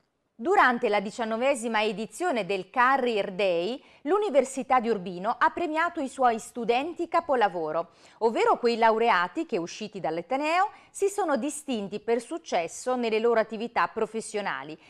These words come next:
Nell'occasione sono stati premiati Eleonora Borromeo,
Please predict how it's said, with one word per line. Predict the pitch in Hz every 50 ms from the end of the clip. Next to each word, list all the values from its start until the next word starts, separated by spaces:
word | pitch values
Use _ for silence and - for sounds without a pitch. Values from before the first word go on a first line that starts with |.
| - _ -
Nell'occasione | 202 214 214 214 208 214 214 208 196 220 294 294 240 202
sono | - - 190 175 170
stati | - - - 208 196 - 220 208
premiati | - 190 190 196 208 208 202 196 185 - 220 196 185 - _ _ _ _ _
Eleonora | - 214 214 214 208 208 202 202 202 196 190 190 185 180 175
Borromeo, | 170 175 180 175 180 180 202 220 226 247 277 320